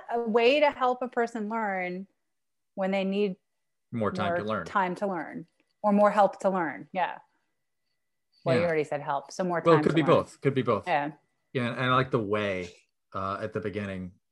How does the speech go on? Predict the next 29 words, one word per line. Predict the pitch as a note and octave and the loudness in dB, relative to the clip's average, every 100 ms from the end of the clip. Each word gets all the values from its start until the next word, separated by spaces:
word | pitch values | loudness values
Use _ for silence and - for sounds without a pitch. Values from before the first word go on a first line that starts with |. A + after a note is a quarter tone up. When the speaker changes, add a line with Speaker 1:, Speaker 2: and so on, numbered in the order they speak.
| - | -8
Speaker 2:
rather, | G#2+ F#2+ | -4 0
Speaker 1:
Yeah. | E3+ - B2 | 0 -2 -4
Speaker 2:
because | A#2+ A2 | -4 -2
it | G#2+ | -2
doesn't | G2+ G#2+ G2 _ _ - - | -4 -6 -10 _ _ -20 -12
knock | A2+ G2 G2 | -4 -4 -4
you | G2+ G2 | -6 -6
into, | F#2+ - G2+ F#2+ F2+ _ _ _ _ _ - | -6 -4 -4 -4 -8 _ _ _ _ _ -2
"Oh, | A#2 | 0
we | A#2 | 2
need | A#2+ G#2+ | 0 0
another | G2 G#2 | -4 -4
class | - D3+ C#3 | 0 0 0
period," | - G#2+ F2 D#2+ - - | -2 -2 -2 -8 -12 -4
or | A2+ | -4
they | G#2 G#2+ | -2 -2
need | D#3+ | 0
to | D#3 D#3+ | 0 0
stay | B2+ | 0
Speaker 1:
Right. | |
Speaker 2:
after | A2+ A2 | -2 -6
school, | - F3+ B2+ F2+ E2 B2 | -2 0 2 0 -4 -2
or, | A2 G#2+ G#2+ A2+ | 2 2 0 -4
and | G#2 | -6
suddenly | - A2+ G#2+ G#2 | -4 -2 -2 -2
you're | G2+ G2 - | 0 -2 -2
in | A#2+ G2+ | -4 -4
school | - - D3 | -4 0 0
mode. | G#2 F2+ F#2 | 0 -4 -6